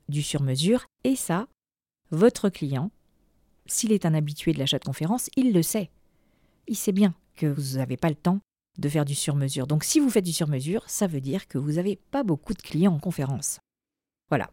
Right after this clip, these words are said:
vous n'avez pas matériellement le temps de réinventer la roue à chaque fois si vous voulez faire de la conférence un levier régulier pour faire croître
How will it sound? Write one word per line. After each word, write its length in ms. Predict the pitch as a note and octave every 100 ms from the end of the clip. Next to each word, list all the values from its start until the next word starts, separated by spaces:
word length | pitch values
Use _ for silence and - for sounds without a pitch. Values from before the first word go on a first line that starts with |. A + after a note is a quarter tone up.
| -
vous 80 |
n'avez 180 | D3+ C3
pas 240 | - G3 -
matériellement 760 | G3 E3 F#3 F3+ D#3 D#3 D3+ D#3+
le 120 | B2+
temps 280 | - D3 G3+ _ _ _ _
de 160 | E3 C#3+
réinventer 840 | C#3+ E3 F3 D#3 C#3+ - D#3 E3+ _
la 220 | E3+ C#3+
roue 260 | C3+ C3+ F3 -
à 80 |
chaque 240 | F3 D#3 -
fois 220 | - D#3+
si 180 | F3 E3+
vous 200 | D3 D3
voulez 340 | C#3 G3+ F#3
faire 240 | E3+ F3+ E3
de 60 |
la 100 | C#3+
conférence 880 | C#3+ D3 - C#3 D3 F3 E3+ - - - _
un 200 | - D#3
levier 640 | D#3+ D3+ D3+ C#3+ C#3 C#3+ - _
régulier 680 | D#3 D3 E3 D3 C3 C3 C3+ - _
pour 140 | -
faire 240 | - C3+ -
croître 480 | - G#3 G#3 -